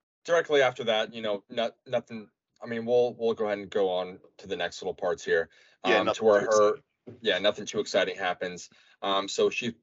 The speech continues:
Speaker 1: basically starts going with the psylo-, psychological battle with herself now, and she starts, uh, you know, seeing different things. Um,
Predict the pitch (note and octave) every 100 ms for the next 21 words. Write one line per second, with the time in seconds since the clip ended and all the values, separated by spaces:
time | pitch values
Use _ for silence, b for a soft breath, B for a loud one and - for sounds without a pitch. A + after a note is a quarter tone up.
0 | - E3+ - D3 B2+ A#2+ A2+ A#2 G#2+ G#2+
1 | - G#2 G2 G2 G#2 - - - A2+ G#2+
2 | G#2 - G#2 F#2+ G2 F#2+ F#2 F2 _ _
3 | - F#2+ - A#2 E2+ - G2 D#2+ D2+ -
4 | b b G2 - G#2 - F#2+ F#2 - -
5 | - F2+ E2+ F2+ F2+ E2 _ - - A2+
6 | G2+ G2 G#2 G#2 F#2 G#2 F#2+ F#2 F2+ -
7 | b b b - F2 E2+ E2+ E2